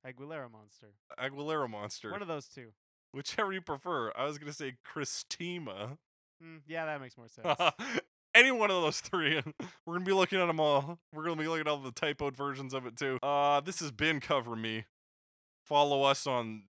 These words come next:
Speaker 2: you know, Twitter, me at Jake the Cressy, J A K E T H E C R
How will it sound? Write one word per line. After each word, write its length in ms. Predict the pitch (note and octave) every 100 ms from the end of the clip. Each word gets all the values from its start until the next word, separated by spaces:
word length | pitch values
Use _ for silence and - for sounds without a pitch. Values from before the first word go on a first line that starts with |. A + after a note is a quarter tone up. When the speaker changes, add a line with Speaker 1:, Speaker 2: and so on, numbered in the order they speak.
| _ A2
Speaker 2:
you 120 | B2
know, 200 | A2+ A2
Twitter, 520 | - B2+ B2 B2 A#2+
me 260 | A#2+ A2+ A2+
at 100 | G#2+
Jake 300 | A#2+ A#2 -
the 60 |
Cressy, 440 | - A2+ A2 B2 G#2+
J 400 | B2 A#2+ A2+ A2+
A 40 |
K 160 | - A2+
E 280 | A2 A2 A2
T 360 | - A#2+ A#2+
H 260 | G2+ A2+ -
E 160 | A2+ A#2
C 280 | - D#3 C3
R 220 | G#2